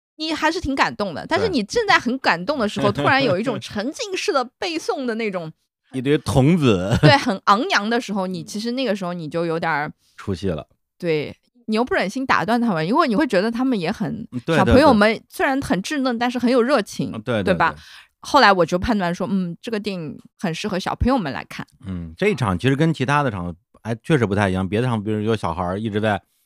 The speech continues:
Speaker 2: 说话呀、干嘛的，
Speaker 1: 嗯。
Speaker 2: 我可能觉得这个是家里没管好啥的。但是这一场你小孩儿跟着背唐诗，我觉得那就，是吧？
Speaker 1: 对，对，
Speaker 2: 同-，
Speaker 1: 你有点感动，
Speaker 2: 同-，同心啊，
Speaker 1: 对，
Speaker 2: 对，
Speaker 1: 对，对，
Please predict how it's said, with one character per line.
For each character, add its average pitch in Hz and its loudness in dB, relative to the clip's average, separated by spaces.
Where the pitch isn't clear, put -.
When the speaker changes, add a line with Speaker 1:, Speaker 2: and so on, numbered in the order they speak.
Speaker 2:
说 120 0
话 110 6
呀、 92 2
干 110 0
嘛 87 0
的， 92 -2
Speaker 1:
嗯。 95 -2
Speaker 2:
我 101 -4
可 101 -4
能 90 -4
觉 95 -6
得 95 -4
这 101 -4
个 90 -4
是 87 -4
家 110 4
里 104 4
没 101 0
管 98 2
好 92 -2
啥 78 -10
的。 85 -6
但 127 0
是 120 -2
这 202 0
一 165 2
场 98 -2
你 82 -4
小 98 0
孩 104 4
儿 104 2
跟 120 2
着 113 2
背 113 4
唐 95 0
诗， 107 0
我 95 -2
觉 85 -6
得 92 -2
那 92 -4
就， 87 -8
是 - -16
吧？ 85 -8
Speaker 1:
对， 302 -2
对， 220 4
Speaker 2:
同-， 214 -8
Speaker 1:
你 247 4
有 339 6
点 339 8
感 311 4
动， 208 6
Speaker 2:
同-， 277 6
同 - -
心 - 4
啊， 127 8
Speaker 1:
对， 302 6
Speaker 2:
对， 277 10
Speaker 1:
对， - -
对， 247 10